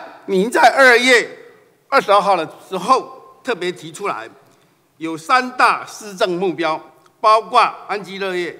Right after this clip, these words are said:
均衡台湾、生生不息。那里面发展经济的部分，特别是要解决低薪的问题。我要请教，来，我们往下看，台湾的低薪跟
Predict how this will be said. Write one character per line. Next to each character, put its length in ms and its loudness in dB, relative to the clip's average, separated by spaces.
均 260 -14
衡 220 -12
台 160 -10
湾、 220 -6
生 200 -12
生 140 -10
不 100 -12
息。 200 -16
那 160 0
里 200 -8
面 560 2
发 180 6
展 240 2
经 220 -4
济 160 -8
的 100 -4
部 160 -16
分， 280 -8
特 160 -6
别 260 -10
是 200 -14
要 180 0
解 180 -12
决 160 -12
低 220 -20
薪 180 -10
的 60 -8
问 200 -12
题。 140 -20
我 60 -8
要 120 2
请 240 -6
教， 260 0
来， 240 4
我 40 8
们 140 -2
往 160 0
下 160 0
看， 260 -4
台 180 0
湾 140 0
的 140 -4
低 180 -8
薪 340 -8
跟 400 -10